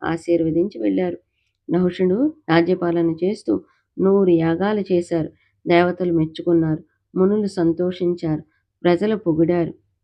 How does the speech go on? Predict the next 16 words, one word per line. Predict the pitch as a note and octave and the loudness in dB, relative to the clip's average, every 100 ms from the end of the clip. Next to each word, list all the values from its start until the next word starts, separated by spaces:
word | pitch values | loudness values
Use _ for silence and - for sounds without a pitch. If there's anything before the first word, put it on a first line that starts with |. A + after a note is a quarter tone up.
| _ _ | _ _
తామరతూడులో | F#3 G3 G#3 G3+ F#3 F3 D#3+ D#3 D3+ E3+ - _ _ _ _ - | 0 0 2 -2 -2 -2 0 0 0 0 -4 _ _ _ _ 0
దేవేంద్రుడు | F3+ G#3 G#3+ G3+ F#3 F3 B3+ E4+ - _ _ | 2 2 2 0 0 0 0 0 -4 _ _
స్వర్గానికి | - F3+ F3 G3 F#3+ F#3 | 0 0 2 2 0 0
అధిపతి. | D#3+ D#3 E3 D#3+ - - _ _ - | 0 0 0 -2 -6 -10 _ _ -4
అతని | E3+ F3+ F3+ | 0 2 2
వజ్రాయుధానికి | E3 D#3+ F#3 G3+ F#3 F3+ E3 E3 F3 | 2 2 2 2 2 2 0 0 2
ఎదురులేదు. | D#3 F3 F#3 D#3+ D#3 - _ _ | 2 2 0 0 -4 -10 _ _
కానీ | D#3+ E3+ A#3+ | -4 -2 0
ఒకసారి | A3 E3 - E3 E3 A#3 F#4+ - _ _ _ - | 0 -2 -2 -2 0 2 0 -2 _ _ _ -8
వృత్రుడు | G#3 B3 - G#3+ F#3 F#3 F#3+ - _ | -6 -4 -2 2 4 2 0 -8 _
ఇంద్రునితో | - G#3+ G#3+ G3 G3 B3 | -2 0 0 -2 -2 -2
ఢీకొన్నాడు. | G3 F3+ F3 D#3+ D#3 D3 - _ _ - | 0 -2 0 0 0 -2 -8 _ _ -6
ఇంద్రుడు | A3 B3 B3 | -2 0 0
వృత్తాసుని | A3+ F#3+ F3+ G3+ F#3+ F3+ F3+ A#3 | 0 -2 -4 -2 -2 0 -2 -2
సంహరించాడు. | G#3+ E3 E3+ D3 C#3+ C#3+ C3 - _ _ - - - | -4 -4 -2 -4 -6 -8 -12 -14 _ _ -20 -20 -6
కానీ | D#3 F#3 B3 | -2 -2 -4